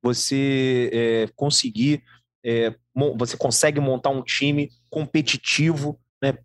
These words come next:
Olha só essa Série A, cara. Quando eu tava ansioso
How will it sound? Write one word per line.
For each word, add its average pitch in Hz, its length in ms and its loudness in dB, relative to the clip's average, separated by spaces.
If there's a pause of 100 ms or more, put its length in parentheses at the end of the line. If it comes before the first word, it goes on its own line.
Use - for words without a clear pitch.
Olha 359 280 0
só - 140 0
essa 156 200 0
Série 123 340 0
A, 98 140 2
cara. - 160 -10
Quando 147 460 0 (180)
eu 107 60 -4
tava 139 240 2
ansioso 127 680 0